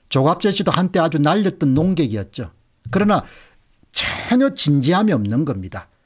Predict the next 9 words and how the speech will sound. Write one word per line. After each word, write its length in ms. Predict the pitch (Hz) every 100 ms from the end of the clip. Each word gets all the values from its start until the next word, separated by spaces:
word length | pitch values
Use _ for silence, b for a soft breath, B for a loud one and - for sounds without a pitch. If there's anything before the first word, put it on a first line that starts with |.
| _ -
사실 540 | - 135 131 - 262
앞에 240 | 269 262
사람이 440 | 220 147 156 165 -
진지하고 760 | 117 110 104 135 160 156 165 B B
진실되고 800 | - 233 226 196 127 135 147 170 B
성실되고 800 | - - 247 254 - 175 156 165
치열함이 640 | - - - 277 269 185 123
있어야 240 | 147 131
돼요. 140 | 95